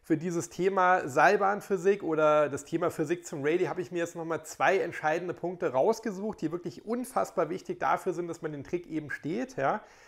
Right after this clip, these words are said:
Ähm, wo auch häufig, was ich so sehe, einfach die Fehler gemacht werden, die dann dazu führen, dass der Rayleigh nicht funktioniert.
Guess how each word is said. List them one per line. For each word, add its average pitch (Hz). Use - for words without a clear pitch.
Ähm, 147
wo 165
auch 165
häufig, 202
was 160
ich 180
so 185
sehe, 175
einfach 170
die 156
Fehler 226
gemacht 127
werden, 156
die 151
dann 160
dazu 170
führen, 175
dass 165
der 139
Rayleigh 165
nicht 175
funktioniert. 170